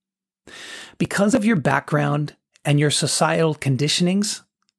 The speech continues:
whether you were overdefined as a kid by your grades in school,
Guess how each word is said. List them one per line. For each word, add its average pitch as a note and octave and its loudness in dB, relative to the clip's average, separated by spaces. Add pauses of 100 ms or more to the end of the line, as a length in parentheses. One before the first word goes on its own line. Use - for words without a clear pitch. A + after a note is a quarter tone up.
(420)
whether D#3 4
you D#3+ 2
were F#3 2
overdefined F3 2
as D#3 2
a D3+ 2
kid E3+ -2
by C#3 2
your C#3 2
grades D3+ 2
in C3 2
school, G#3+ 0